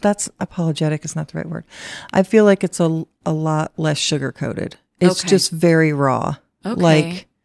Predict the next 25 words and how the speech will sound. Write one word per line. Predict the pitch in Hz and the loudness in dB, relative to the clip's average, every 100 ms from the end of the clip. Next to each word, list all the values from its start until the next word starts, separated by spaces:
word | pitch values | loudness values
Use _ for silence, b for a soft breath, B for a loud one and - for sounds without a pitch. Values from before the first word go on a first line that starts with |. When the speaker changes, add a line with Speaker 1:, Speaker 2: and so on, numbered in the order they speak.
| _ _ _ _ _ _ _ | _ _ _ _ _ _ _
Speaker 1:
"This | - 185 185 | 0 2 2
is | 170 | 0
what | 180 | 0
we | - 165 | 0 2
did." | 165 160 160 156 | 2 2 2 0
And | - 170 | 0 2
he | 175 180 | 4 2
said, | - 160 151 151 - _ _ _ _ | 2 2 2 -2 -10 _ _ _ _
"Listen, | 185 180 165 156 151 - _ _ _ _ _ _ _ | 0 2 0 0 -2 -8 _ _ _ _ _ _ _
it | 190 | 4
is | 180 170 | 4 4
not | 165 - | 2 2
something | 170 156 160 | 0 2 2
to | 156 | 0
be | 151 | -2
proud | - 139 139 | -2 -4 -2
of. | - - - _ _ _ _ | -4 -6 -12 _ _ _ _
It, | 180 170 165 - | 0 0 0 -2
it's, | 165 - - _ - | -2 -2 -6 _ 0
it | 175 | 0
was | 151 147 | 0 -2
a | 151 | -2
shameful, | 147 - 156 147 - 151 | -2 0 0 0 -2 -2
terrible | 147 - 147 139 139 | -4 -4 -2 -2 -4
thing. | 143 - - 151 | -8 -8 -8 -12